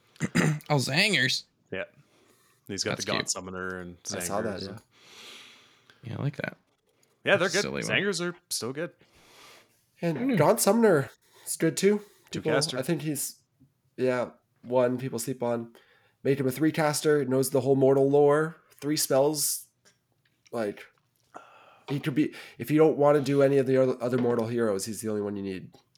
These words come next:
Speaker 2: Yeah, I
Speaker 1: Yeah.
Speaker 2: think it's just his price tag that scares people a little bit, that's all.
Speaker 3: Yeah,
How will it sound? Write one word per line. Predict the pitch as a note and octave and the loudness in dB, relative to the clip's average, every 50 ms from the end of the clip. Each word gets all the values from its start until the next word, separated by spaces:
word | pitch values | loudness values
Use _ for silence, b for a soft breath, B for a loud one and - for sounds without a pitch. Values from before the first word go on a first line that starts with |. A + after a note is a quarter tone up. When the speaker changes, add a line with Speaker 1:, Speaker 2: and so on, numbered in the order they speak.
| _ _ _ _ _ _ _ _ _ | _ _ _ _ _ _ _ _ _
Speaker 2:
Yeah, | - F#2+ F#2 F#2 | -4 -4 -4 -2
I | F#2 | -2
Speaker 1:
Yeah. | A2+ | 0
Speaker 2:
think | E3 A3 G#3 | 2 2 2
it's | F3+ - | 2 0
just | D#3+ D3 | -2 -2
his | B2+ A#2 - | -4 -4 -6
price | - - G2+ F#2+ - | -4 -4 -2 -2 -2
tag | - G2+ F#2+ F2+ | -4 -6 -8 -8
that | - - | -8 -10
scares | - - - F2 E2+ - | -10 -8 -8 -10 -12 -14
people | - F#2 - - E2 | -16 -18 -18 -18 -18
a | |
little | E2+ E2+ E2+ | -18 -18 -16
bit, | E2 E2 - | -18 -18 -16
that's | D#2 - - - | -16 -18 -18 -18
all. | - - B B B B B B B B | -20 -20 B B B B B B B B
Speaker 3:
Yeah, | - F4 - A2+ A#2 | -2 0 0 0 -4